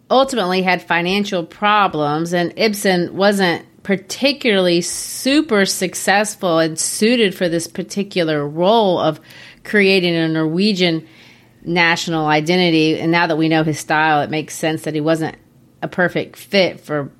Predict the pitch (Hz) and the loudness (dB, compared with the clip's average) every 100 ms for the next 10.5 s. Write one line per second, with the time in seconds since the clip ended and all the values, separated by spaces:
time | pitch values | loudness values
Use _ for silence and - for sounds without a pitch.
0 | - - 170 165 156 143 180 233 165 - | -12 -2 -2 -2 -2 2 2 2 -4 -6
1 | 147 135 - 165 170 - - - - - | -8 -8 -4 -4 -4 -8 -20 -20 -20 -4
2 | 208 - - - 214 240 269 277 254 - | -2 -2 -6 -4 0 2 2 0 -2 -12
3 | - _ _ _ - 196 180 170 165 180 | -20 _ _ _ -10 -6 0 0 0 0
4 | 208 196 170 180 196 226 196 170 156 160 | 0 -2 -2 0 0 0 -2 -2 -4 -6
5 | - 240 349 240 170 170 165 - _ _ | -4 0 2 2 2 0 -4 -10 _ _
6 | 226 294 392 277 180 175 175 180 175 180 | -4 0 0 2 2 2 0 0 0 0
7 | 175 180 202 320 - 170 151 - 175 190 | 2 2 2 0 -2 -4 -4 -6 0 2
8 | 190 160 143 139 147 170 202 196 - 113 | 2 -2 -4 -6 -4 2 0 0 -8 -8
9 | 104 - - 214 202 165 151 127 - 170 | -8 -6 0 2 2 0 -6 -6 -6 -2
10 | 180 240 240 170 156 | 0 0 0 -4 -6